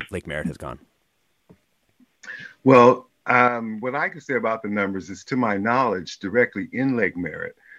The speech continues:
Speaker 2: I know of about maybe nine or so that have been spotted. Uh, but I'm on, wi-, I believe that there have been many more, but, um, these are random spottings, and it's, uh, we don't have a, uh,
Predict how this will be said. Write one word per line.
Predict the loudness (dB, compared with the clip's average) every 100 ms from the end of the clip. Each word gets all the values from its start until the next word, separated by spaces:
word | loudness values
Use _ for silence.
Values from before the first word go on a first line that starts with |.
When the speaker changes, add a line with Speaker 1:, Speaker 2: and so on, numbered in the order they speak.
| -20 _
Speaker 2:
I | -2
know | 2 2
of | 0
about | 0 -4 -4 -10
maybe | -10 -6 -6
nine | -2 0 2 2 2
or | -2
so | -6 -4 -2 -4 -10 _ _
that | -4
have | -2 -4
been | -6
spotted. | -4 -2 -2 -2 -8 -14 _ _ _ _ -4
Uh, | -2 0 -4 -8 -12 -4
but | 2
I'm | 4 6 6
on, | 4
wi-, | 0 -2 0
I | -2
believe | 0 2 2 0
that | 0
there | 0
have | 2
been | 2 2 4
many | 4 4
more, | 4 2 2 0
but, | -2 -4 -8 -20 -20 _ -2
um, | 2 2 0 -2 -4 -6 -14 _ _ _ _
these | -6 0 0 0
are |
random | 4 6 6 2
spottings, | -6 0 4 4 2 0
and | -4
it's, | -4 -2
uh, | 0 0 0
we | 0
don't | 0 2
have | 0 0
a, | 0 0 0
uh, | -2 -6